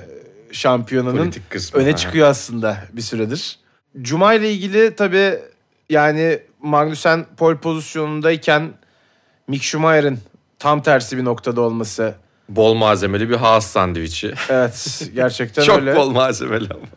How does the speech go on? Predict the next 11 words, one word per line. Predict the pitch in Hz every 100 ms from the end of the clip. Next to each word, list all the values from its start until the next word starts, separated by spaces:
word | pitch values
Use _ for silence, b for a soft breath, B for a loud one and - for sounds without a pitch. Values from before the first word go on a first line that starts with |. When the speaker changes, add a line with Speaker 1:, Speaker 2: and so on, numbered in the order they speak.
| -
Speaker 1:
Aşırı | 123 - 160 170
bol | 160 139
malzemeli. | 135 123 135 135 170 277 b b b _ _ _
Ya | 143 147 127 - _ _ _ _
Mick'in | 165 185 190 175 151
de | 175
herhalde | 156 131 127 156 170 - _ _ _
neden | 147 151 147 156 156 110 _
takımda | - 135 151 151 147
düşünülmediğini | 143 - 147 147 135 120 127 143 151 147
gösteren | 131 139 123 - 131 135 123